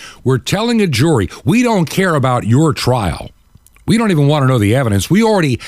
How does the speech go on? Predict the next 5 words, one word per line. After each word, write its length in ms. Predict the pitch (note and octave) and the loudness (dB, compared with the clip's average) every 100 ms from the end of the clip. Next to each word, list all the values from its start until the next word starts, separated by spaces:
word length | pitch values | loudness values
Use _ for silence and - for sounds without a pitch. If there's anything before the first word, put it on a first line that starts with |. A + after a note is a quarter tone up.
| - | -10
have 220 | D3+ C3+ | -6 -4
decided 760 | A2 A#2 - D#3 D3 G2 C2 - _ _ _ _ - | -2 -2 0 -2 0 -2 -6 -12 _ _ _ _ -10
Kyle 480 | - C#3 B2+ G2+ | -6 -2 0 0
is 160 | F2 D#2+ | 0 -2
guilty, 560 | C#2+ B2 A#2+ - A#1+ | 0 0 0 -2 -6